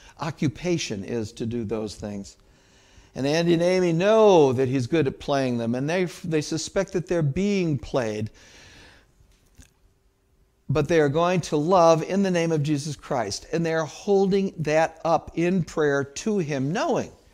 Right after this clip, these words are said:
that they can't do this in their own power. Our love, our greatest act of love, is to open a door from our life so that the power, the Spirit of Jesus Christ can go out of that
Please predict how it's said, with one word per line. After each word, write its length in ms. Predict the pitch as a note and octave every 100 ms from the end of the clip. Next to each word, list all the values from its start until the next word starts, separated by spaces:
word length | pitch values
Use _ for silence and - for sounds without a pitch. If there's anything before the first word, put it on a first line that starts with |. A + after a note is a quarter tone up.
| _ _ _ _ _ _ _ _ _
that 140 | F3 E3
they 120 | F#3+
can't 300 | - D#3 C3
do 180 | C#3 B2+
this 360 | A2+ G2+ -
in 80 | B2+
their 160 | A#2+ A#2+
own 180 | A#2
power. 380 | - A2 G#2 - -
Our 560 | F#3+ A#3 B3 A#3+ A3+ G#3+
love, 760 | D3+ D#3+ D#3 C#3 B2 C3+ D3 - -
our 380 | D#3 G3+ A3 - D#3
greatest 480 | F3+ G3 A3+ A3 -
act 280 | D#3+ D#3+ E3
of 120 | C#3+
love, 300 | C#3 B2+ C3
is 180 | C3 -
to 120 | -
open 360 | D#3+ F3 F#3 F3
a 120 | E3
door 520 | - C#3 B2 A#2+ A#2 - - _
from 200 | - A2+
our 200 | - F3
life 520 | E3 B2+ A#2 A2+ - - _ _ _
so 200 | - C#3+
that 260 | C3 C#3 - _ _ _ -
the 100 | G#2
power, 500 | - F3+ F3 E3 D3
the 120 | A2+
Spirit 420 | - - G3 F#3+
of 80 | D#3+
Jesus 380 | D3 C#3+ D3 -
Christ 560 | - C3 B2+ - - _ _ _
can 140 | -
go 220 | A2+ A2+ -
out 220 | D#3+ F#3
of 160 | E3 D3+
that 400 | C#3+ C#3+ C#3+